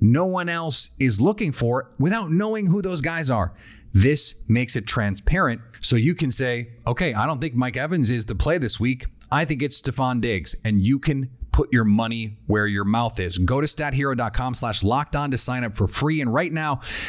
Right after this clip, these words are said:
you get three times back on your first play. They're giving you a three hundred percent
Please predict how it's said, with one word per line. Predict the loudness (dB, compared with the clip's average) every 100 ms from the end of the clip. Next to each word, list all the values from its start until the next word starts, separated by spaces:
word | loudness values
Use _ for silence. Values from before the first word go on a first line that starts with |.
| -4 2
you | 4
get | 4 0
three | 0 0 0
times | 0 -2 -2 -2 0
back | 0 -2 -6 -10 -14 -18 -4
on | 2 2
your | 2
first | 0 0 0 -4 -6 -12 -12 0
play. | 2 2
They're | 0
giving | 0 -2 -2
you | -2 0
a | -2
three | -4 -4 0 0 0
hundred | 0 0 0 -2 2
percent | 2 2 0 -2 -8